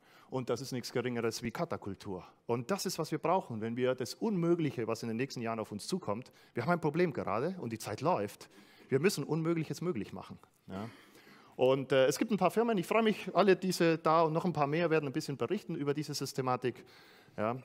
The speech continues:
ich möchte jetzt an der Stelle auch abschließen mit einer ganz einfachen Frage an Sie. Welche Kultur wollen Sie entwickeln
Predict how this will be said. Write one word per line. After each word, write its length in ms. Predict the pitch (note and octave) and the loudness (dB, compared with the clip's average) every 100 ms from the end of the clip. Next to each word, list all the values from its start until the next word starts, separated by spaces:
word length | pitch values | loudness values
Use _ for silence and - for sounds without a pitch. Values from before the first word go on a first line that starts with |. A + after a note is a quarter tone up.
| - | -6
ich 180 | C3 C3 | -6 -2
möchte 220 | C3+ C3+ | -2 0
jetzt 220 | B2 A#2 | 0 0
an 80 | A#2 | -2
der 100 | A#2+ | -2
Stelle 180 | - A2+ | 0 0
auch 120 | G#2+ | 2
abschließen 580 | G3 - D#3 D3 D3+ C3+ | -2 0 -2 -2 -4 -4
mit 160 | B2+ | -4
einer 140 | A2+ G#2+ | -4 -4
ganz 180 | C3 | -4
einfachen 400 | - A#2 G#2+ - | -4 -8 -8 -10
Frage 400 | G#2 G3 G#3 E3+ E3 - - | -4 0 2 0 -2 -16 -8
an 80 | - | -6
Sie. 260 | D#3 D#3 D3 - _ _ _ _ _ _ - | -2 -2 -2 -8 _ _ _ _ _ _ -4
Welche 300 | - D#3+ D#3+ | -2 0 -2
Kultur 360 | E3+ D#3+ F#3 | -2 0 0
wollen 200 | E3 E3+ | 0 -2
Sie 120 | E3+ - | -4 -8
entwickeln 480 | A#2+ - G#2 G2 | -8 -6 -4 -6